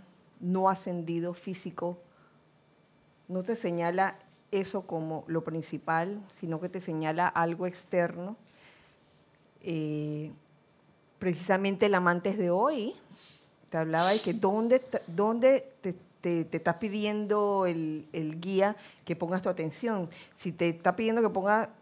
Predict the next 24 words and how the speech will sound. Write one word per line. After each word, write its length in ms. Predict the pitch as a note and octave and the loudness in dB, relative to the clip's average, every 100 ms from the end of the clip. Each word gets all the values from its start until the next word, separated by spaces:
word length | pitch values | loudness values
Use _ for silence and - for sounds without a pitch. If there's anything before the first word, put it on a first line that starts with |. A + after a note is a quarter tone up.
| - | -6
que 80 | E3+ | -4
pongas 260 | F#3 G#3+ | 0 0
tu 60 | A3 | 0
atención 380 | F#3+ E3+ E3 F#3+ | 0 -2 -4 -4
en 160 | G#3 | -2
las 100 | G3 - | -4 -4
cosas 360 | F#3 G#3 G#3 - - | -6 -4 -6 -8 -10
externas 680 | F#3 - G3+ G3 G3 G3+ - | -10 -2 2 2 2 -2 0
destructivas, 720 | F3+ - D#3 - E3+ F3+ G3+ - - | -2 -2 -10 -4 0 2 0 -4 -6
mm, 480 | A3+ A#3 A#3 - F#3+ | -2 -2 -4 -8 -4
mm, 320 | F3+ F3 F3 | -2 -2 -4
por 180 | F3 E3 | -2 0
ahí 140 | F3+ | 0
no 100 | F#3 | -2
es 60 | G#3 | -2
la 140 | F#3+ | -2
cosa. 380 | F#3 F3+ - D3+ - - _ _ _ - | -2 -6 -10 -12 -16 -20 _ _ _ -12
Ustedes 300 | F#3 A3 C4+ | -4 0 2
leyeron 320 | A#3 G#3 A3+ | 4 4 2
El 80 | G#3 | 2
Amante 480 | F3+ F3+ F#3 G3 E3+ - - | 2 0 -2 -4 -4 -8 -10
de 140 | D#3+ | -6
hoy. 220 | F3+ F3 - - - - | -6 -8 -12 -20 -20 -14
Mm, 1200 | F3 F3 F3 F3 F3+ F3+ F3 F3 E3+ E3+ E3 D#3 | -10 -8 -6 -2 -2 -2 -2 -4 -4 -6 -6 -8